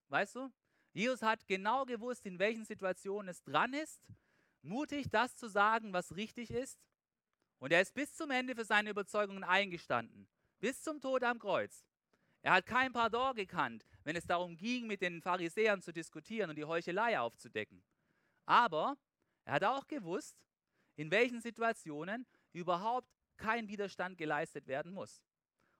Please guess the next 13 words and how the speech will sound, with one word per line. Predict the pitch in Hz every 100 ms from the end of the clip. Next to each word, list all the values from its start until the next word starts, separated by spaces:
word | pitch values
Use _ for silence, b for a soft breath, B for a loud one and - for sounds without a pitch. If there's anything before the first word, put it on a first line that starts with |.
| -
Und | 143
in | 139
welchen | 151 208 220
Situationen | 208 190 156 143 165 180 175
es | - -
dran | 135 165 226
ist, | 254 - -
einfach | 156 190 - 185 - _ _ _
demütig | 120 180 202 208 - 196 - b b
seinen | - 143 156 156 151 127
Weg | 139 147 - _ _
zu | - 151
gehen. | 135 107 92